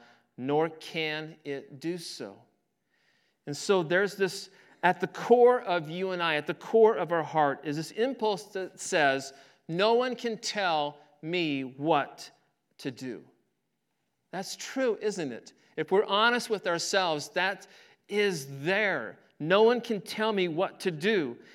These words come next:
And culture and training can go a long way into masking that in our life.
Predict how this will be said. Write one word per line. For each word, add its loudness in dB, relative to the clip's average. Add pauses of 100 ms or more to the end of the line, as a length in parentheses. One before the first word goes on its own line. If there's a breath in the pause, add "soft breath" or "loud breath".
(140)
And -4
culture -2
and -8
training 0
can -6
go 0
a 2
long -2
way -2
into -8
masking -6
that -4
in -4
our 0
life. -4